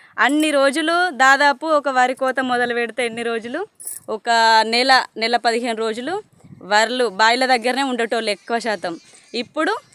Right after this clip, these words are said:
అట్లాంటిది గంట, రెండు గంటలలోనే వరి, వడ్లు రాశి కుప్ప, గడ్డి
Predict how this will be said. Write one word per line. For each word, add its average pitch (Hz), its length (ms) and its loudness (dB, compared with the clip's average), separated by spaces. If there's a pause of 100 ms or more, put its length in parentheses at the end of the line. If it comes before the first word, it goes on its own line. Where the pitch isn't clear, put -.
అట్లాంటిది 233 580 -2
గంట, 214 240 2
రెండు 220 340 2
గంటలలోనే 214 760 -2 (460)
వరి, 214 400 0
వడ్లు 208 500 0
రాశి 220 340 2
కుప్ప, 285 440 -4 (160)
గడ్డి 208 340 -2